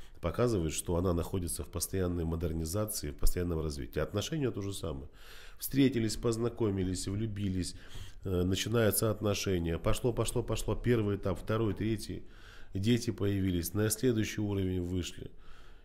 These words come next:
И так дальше, так дальше. А когда вы на месте топчетесь, это не отношения. Это удобная отговорка сказать: «Нас все устраивает». Как правило, это говорят женщины,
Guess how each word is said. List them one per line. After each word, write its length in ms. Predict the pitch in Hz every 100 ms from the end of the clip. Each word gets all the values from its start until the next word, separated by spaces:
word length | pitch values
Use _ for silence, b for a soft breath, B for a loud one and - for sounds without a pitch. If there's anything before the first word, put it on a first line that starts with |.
| b
И 160 | 131 143
так 220 | 139 113
дальше, 320 | 107 113 -
так 260 | - 90 85
дальше. 260 | - - -
А 100 | 98
когда 320 | - 113 127
вы 100 | 120
на 120 | 120
месте 280 | 127 117 -
топчетесь, 440 | 90 127 - -
это 180 | 95 98
не 100 | 101
отношения. 640 | 98 98 107 - 80 73 78 - b b b b b b -
Это 440 | 82 98 92 92
удобная 580 | 95 101 117 101 98 92
отговорка 500 | 90 95 131 127 92
сказать: 380 | - 87 85 95
«Нас 180 | 90
все 180 | - -
устраивает». 640 | 90 - 82 62 57 - -
Как 180 | 87
правило, 340 | - 123 113 98
это 140 | 92
говорят 340 | 92 92 90 78
женщины, 520 | 98 131 - 104